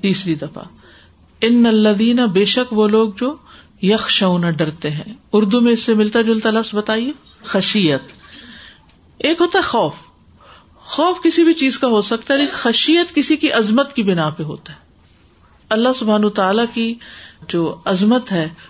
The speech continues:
وہ جب دل میں بڑائی آتی ہے تو پھر خشیت آتی۔ ربہم، اپنے رب سے، بالغیب، غائبانہ طور پر، لہم، ان کے لیے ہے، مغفرتن، بخشش،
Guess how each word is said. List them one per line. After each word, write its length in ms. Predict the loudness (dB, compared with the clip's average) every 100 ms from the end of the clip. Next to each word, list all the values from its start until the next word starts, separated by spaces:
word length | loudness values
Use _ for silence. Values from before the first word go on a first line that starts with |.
| _
وہ 140 | 0 0
جب 200 | 2 -2
دل 240 | 0 0
میں 120 | 2
بڑائی 400 | 0 2 2 2
آتی 280 | 2 0 -2
ہے 60 | -4
تو 120 | -4
پھر 220 | -2 -2 -2 -12 _ -16 -4
خشیت 460 | -2 0 -2 -2
آتی۔ 300 | -4 -6 -20 -20 -20 _ _ -20 -20 -20 -20 -20 -20 -20 _
ربہم، 600 | -2 -2 0 0 2 0 -2
اپنے 340 | -6 0 2
رب 200 | 2 0
سے، 220 | -2 0
بالغیب، 580 | 2 2 2 2 0 0 0
غائبانہ 480 | 2 0 2 2 2 2
طور 200 | 0 -2
پر، 320 | -2 -4 -2
لہم، 400 | 0 2 4 4 2
ان 200 | 4 2
کے 140 | 2
لیے 280 | -2 0 -2
ہے، 160 | 0 -2
مغفرتن، 760 | 0 -2 -2 0 0 -2 -2
بخشش، 640 | -2 -4 -2 -2 -2 -2